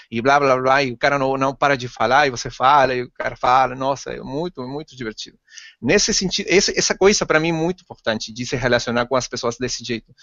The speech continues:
porque eu me considero uma pessoa muito alegre, e os brasileiros são assim, é, é uma coisa de essência,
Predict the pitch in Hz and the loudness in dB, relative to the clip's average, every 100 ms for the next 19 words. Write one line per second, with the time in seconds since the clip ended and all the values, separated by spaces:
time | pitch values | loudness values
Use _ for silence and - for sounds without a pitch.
0 | - _ - - 175 185 185 - 165 175 | -20 _ -6 2 4 4 2 2 0 2
1 | 170 165 143 160 160 170 - 185 110 107 | 2 2 0 0 0 -2 0 2 0 -4
2 | 101 - 117 120 131 131 127 139 170 170 | -14 -8 -6 -2 -2 -2 0 0 2 2
3 | 202 - 131 147 _ - 117 131 131 131 | 0 0 -6 -10 _ -8 -2 -2 -2 -2
4 | 120 127 127 127 131 139 123 151 - 120 | -4 -2 -4 -2 -4 -4 -4 -6 -2 -2
5 | 110 104 | -2 -8